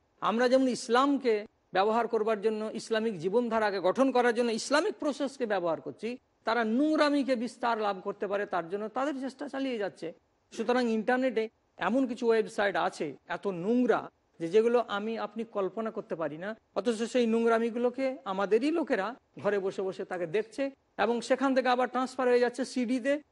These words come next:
সিডি করে নিচ্ছে, সিডি করে নিয়ে আবার তার ব্যাপকতা বাড়িয়ে দিচ্ছে। তাহলে এটা হচ্ছে অত্যন্ত জঘন্য সাইড। তো একটা জিনিসের যদি ভালো সাইড থাকে বা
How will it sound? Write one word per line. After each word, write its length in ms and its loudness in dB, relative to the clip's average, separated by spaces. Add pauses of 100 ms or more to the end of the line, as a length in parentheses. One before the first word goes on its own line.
(180)
সিডি 300 2
করে 220 10
নিচ্ছে, 260 0 (120)
সিডি 280 -2
করে 240 10
নিয়ে 120 4 (100)
আবার 160 2 (120)
তার 140 0 (480)
ব্যাপকতা 460 -6 (1000)
বাড়িয়ে 280 4
দিচ্ছে। 240 -8 (300)
তাহলে 160 2 (100)
এটা 160 2
হচ্ছে 160 0 (100)
অত্যন্ত 280 0 (160)
জঘন্য 320 6 (140)
সাইড। 200 0 (440)
তো 40 0 (160)
একটা 200 2 (100)
জিনিসের 420 0
যদি 140 0 (120)
ভালো 140 6 (100)
সাইড 160 0 (120)
থাকে 260 0
বা 80 0